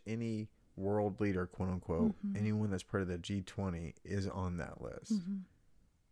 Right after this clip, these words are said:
Speaker 1: We all funnel money through there, right? And
Speaker 2: Can you
Speaker 1: so
Speaker 2: explain what the G twenty is, real
Speaker 1: so the
Speaker 2: quick?
Speaker 1: G twenty is the collective group of, uh, us and <laughs> nineteen other countries. <laughs> I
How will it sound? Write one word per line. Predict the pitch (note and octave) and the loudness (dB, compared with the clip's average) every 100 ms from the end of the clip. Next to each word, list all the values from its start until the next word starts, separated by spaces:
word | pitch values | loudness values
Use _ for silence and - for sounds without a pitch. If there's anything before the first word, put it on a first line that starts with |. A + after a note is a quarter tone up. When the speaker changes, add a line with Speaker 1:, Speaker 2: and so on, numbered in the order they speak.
| - G2+ | -6 -2
Speaker 1:
We | G#2+ | 0
all | - G2+ G2+ G2+ G2 F#2+ | 2 4 6 6 4 2
funnel | - - - - G2+ G#2 G2+ F#2 | -2 -18 -10 -4 -2 0 -2 -2
money | F#2 F#2 - - G2 | 0 0 -2 -6 -8
through | - - - | -6 -6 -6
there, | - - - - _ | -8 -8 -14 -20 _
right? | - E2+ E2 - - - - - | -4 -2 -2 -6 -14 -16 -20 -8
And | - | -2
Speaker 2:
Can | G3 B3 | 6 8
you | |
Speaker 1:
so | B3 | 8
Speaker 2:
explain | - A#3+ A#3 | 8 8 8
what | A3+ | 8
the | G#3+ | 6
G | G3+ G3 | 4 2
twenty | G3 F3 D3 F3 | 4 4 4 2
is, | F#3+ A3 - - - - - - | 0 -2 -4 -10 -18 -14 -6 0
real | G3+ | 2
Speaker 1:
so | A#2+ | 4
the | A2 | 2
Speaker 2:
quick? | A2+ | 2
Speaker 1:
G | E3 | 0
twenty | F3 - D3 | 0 0 2
is | B2+ A#2 | 0 0
the | G#2+ | -2
collective | - G#2+ G#2 G#2 F2+ | 2 2 2 0 0
group | F2+ F#2 F#2 - | 0 2 0 -2
of, | - F#2 F2 E2+ E2+ F2 F2 - - | -2 2 2 2 0 -2 -6 -12 -8
uh, | F#2 F#2+ F2 - | -6 -4 -4 -4
us | - G#2 G#2+ - - | -2 0 2 0 -2
and | F2+ F2 | -4 -4
<laughs> | - | -6
nineteen | G2+ F#2 F#2 - G2+ | -2 -2 -2 -2 0
other | G2 G#2 | 0 0
countries. | - F#2 - A#2 A2 - - | -2 -4 0 2 2 0 -2
<laughs> | - | 2
I | D3 | 2